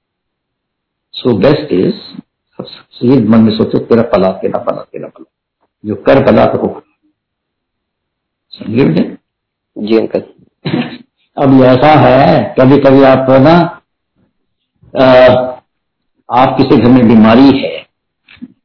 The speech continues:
Speaker 2: जी।
Speaker 1: आप कहीं देखोगे कि वहां से साधु सुधु आते हैं, मांग लेते हैं आपसे कि "मेरे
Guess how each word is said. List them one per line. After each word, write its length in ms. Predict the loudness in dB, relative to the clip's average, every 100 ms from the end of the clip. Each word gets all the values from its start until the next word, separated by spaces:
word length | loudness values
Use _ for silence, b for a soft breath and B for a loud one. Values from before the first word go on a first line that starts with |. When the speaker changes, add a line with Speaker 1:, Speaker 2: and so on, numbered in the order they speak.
| _ _ _ _
Speaker 2:
जी। 200 | -10 -10 _
Speaker 1:
आप 180 | -12 -4 2
कहीं 160 | 2
देखोगे 380 | 2 0 2 2
कि 200 | 2 2
वहां 200 | 2 0
से 100 | -2
साधु 340 | 0 0 0
सुधु 340 | 0 0 2 2
आते 240 | 2 0
हैं, 80 | 2
मांग 260 | 2 0 0
लेते 260 | 0 -2
हैं 120 | -6
आपसे 180 | -6 -8
कि 80 | -4
"मेरे 200 | -4